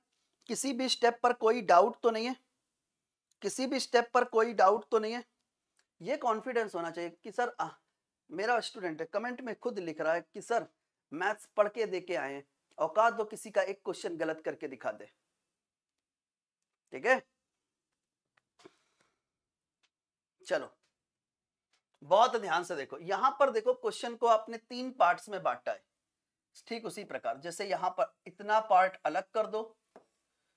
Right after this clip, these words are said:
इतना पार्ट अलग कर दो, और ये वाला पार्ट बेटे आप अलग कर दो, ये वाला पार्ट बेटे आप अलग कर दो। तो तीन पार्ट हैं, तीनों पार्ट्स को अलग अलग सॉल्व करो, कैलकुलेशन आपके लिए आसान होगी। देखो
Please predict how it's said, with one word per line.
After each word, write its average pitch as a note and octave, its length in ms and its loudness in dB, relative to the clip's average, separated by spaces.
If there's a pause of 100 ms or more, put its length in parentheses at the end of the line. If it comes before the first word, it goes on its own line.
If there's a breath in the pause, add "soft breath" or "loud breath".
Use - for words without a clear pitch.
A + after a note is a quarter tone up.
(320)
इतना A3+ 440 0
पार्ट G3 400 6
अलग E3 340 0
कर G#3+ 180 0
दो, A3 160 -2 (1080)
और D#3+ 140 4
ये G3 260 -2
वाला G3 260 4
पार्ट F3 400 0
बेटे E3+ 300 -8
आप F3+ 260 -4
अलग C#3+ 240 -8 (100)
कर B2+ 200 -16
दो, B2+ 200 -20 (2250)
ये F3+ 120 -10
वाला D#3 240 -4
पार्ट C#3+ 340 -6
बेटे D3 200 -12
आप E3+ 160 -10
अलग G#2 220 -12
कर A2 140 -10
दो। - 160 -20 (400 soft breath)
तो - 60 -8
तीन A#3+ 340 -8
पार्ट A3 320 4
हैं, B3+ 140 -6
तीनों A#3 300 -6
पार्ट्स G3 320 4
को A#3+ 120 -6
अलग F#3 220 2
अलग G3 180 2
सॉल्व F3+ 280 -4
करो, G#3+ 180 -2
कैलकुलेशन E3+ 580 -6
आपके E3+ 240 -6
लिए E3 100 0
आसान C#3+ 340 -2
होगी। B2 180 -12
देखो C3+ 280 -14